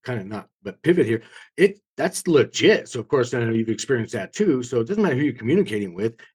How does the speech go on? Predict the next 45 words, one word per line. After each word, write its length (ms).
it 200
comes 340
through 420
and 140
you 100
get 220
it 280
in 500
English 720
or 480
Mandarin 460
or 40
whatever 320
you 180
come, 280
the 140
individual's, 580
um, 360
understanding, 680
um, 220
but, 120
and 140
that's, 280
that's 220
the 40
cool 200
part 200
about 180
it 40
<laughs> 40
'cause 180
you're 80
not 100
having 180
to 60
translate, 640
um, 160
but 200
it's 120
just 180
so 100
much 180
more 320
in 280
there, 400